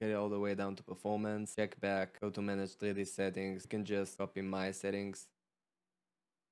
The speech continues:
Over here, you should check your G P U power management mode. For power management mode, don't be tempted to go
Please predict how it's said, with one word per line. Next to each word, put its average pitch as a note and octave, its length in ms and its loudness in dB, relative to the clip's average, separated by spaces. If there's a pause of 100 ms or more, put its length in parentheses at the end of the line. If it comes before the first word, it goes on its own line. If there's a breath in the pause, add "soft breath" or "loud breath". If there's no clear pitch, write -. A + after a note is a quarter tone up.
(580)
Over A2 220 4
here, G#2+ 220 4
you G2+ 160 0
should F#2+ 240 -4
check F#2+ 420 -2
your F#2 420 0
G G#2 80 -4
P G2 140 -6
U G#2 420 0
power A2 200 4
management A2 500 0
mode. G#2 320 2
For G2 140 -2
power A2 240 4
management A2+ 480 -2
mode, A2+ 340 0
don't A2 140 0
be A#2 80 4
tempted A2 580 -4
to G2+ 140 0
go G2+ 500 0